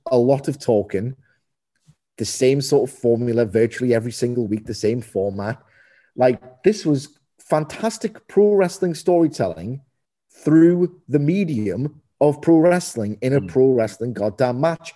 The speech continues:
Speaker 1: without any talking. And funny enough, I got the story because that's what pro wrestling storytelling is. You use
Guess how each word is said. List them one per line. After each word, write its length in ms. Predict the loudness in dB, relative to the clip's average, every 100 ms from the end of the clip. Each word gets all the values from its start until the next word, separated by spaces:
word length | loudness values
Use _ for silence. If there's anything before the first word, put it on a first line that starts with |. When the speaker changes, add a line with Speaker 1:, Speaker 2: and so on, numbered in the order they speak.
| _ -6
Speaker 1:
without 300 | -4 -4 -6
any 200 | -4 -4
talking. 560 | 0 4 4 4 -4 -6
And 120 | -12
funny 240 | -10 -6 -4
enough, 260 | -6 -8 _
I 300 | -6 -4 -6 -10
got 240 | -20 -16
the 80 | -14
story 680 | -8 0 2 4 4 2 -4 -8 -10 -12 -14 -16
because 220 | _ -10 -8
that's 160 | -6
what 100 | -2
pro 100 | 0
wrestling 240 | 2 0 -4
storytelling 560 | -2 -2 0 -2 -2 0
is. 400 | 2 4 2 -4
You 140 | -2 -2
use 140 | -2